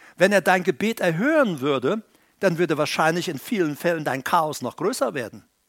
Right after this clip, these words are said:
Gott sei Dank erhört er nicht alle Gebete.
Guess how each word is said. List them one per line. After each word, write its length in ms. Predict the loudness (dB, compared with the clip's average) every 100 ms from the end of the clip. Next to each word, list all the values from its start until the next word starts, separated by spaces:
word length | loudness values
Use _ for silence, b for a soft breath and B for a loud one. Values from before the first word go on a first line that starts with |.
| _ b b b b 2
Gott 220 | 2 4
sei 180 | 4 6
Dank 280 | 4 4
erhört 340 | 0 2 0 0
er 100 | -6
nicht 180 | -4 -2
alle 220 | -2 -2
Gebete. 480 | -4 -4 -4 -6